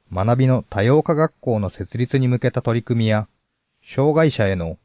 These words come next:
移動支援の改定も進むことになります。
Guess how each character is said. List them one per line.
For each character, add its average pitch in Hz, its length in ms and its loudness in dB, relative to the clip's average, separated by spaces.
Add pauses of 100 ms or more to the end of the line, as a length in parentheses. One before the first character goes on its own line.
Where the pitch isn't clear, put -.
(160)
移 95 120 -6
動 151 240 2
支 - 180 -2
援 131 200 2
の 87 80 -4
改 113 260 -2
定 131 180 2
も 131 200 0 (160)
進 151 240 -2
む 156 80 2
こ 165 100 0
と 139 100 0
に 139 100 2
な 113 100 2
り 90 100 -2
ま 87 160 -4
す。 - 260 -20